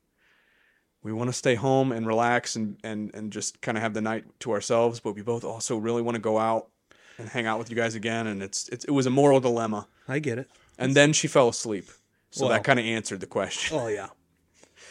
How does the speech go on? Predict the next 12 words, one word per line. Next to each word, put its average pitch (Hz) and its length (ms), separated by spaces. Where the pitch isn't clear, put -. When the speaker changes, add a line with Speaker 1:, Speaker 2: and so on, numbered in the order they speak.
Speaker 2:
But, 135 320
uh, 143 480
yeah, 170 200
that 180 200
was 170 280
basically 139 880
my 123 280
weekend. 117 680
We, 120 320
we 123 140
did, 120 400
uh, 113 380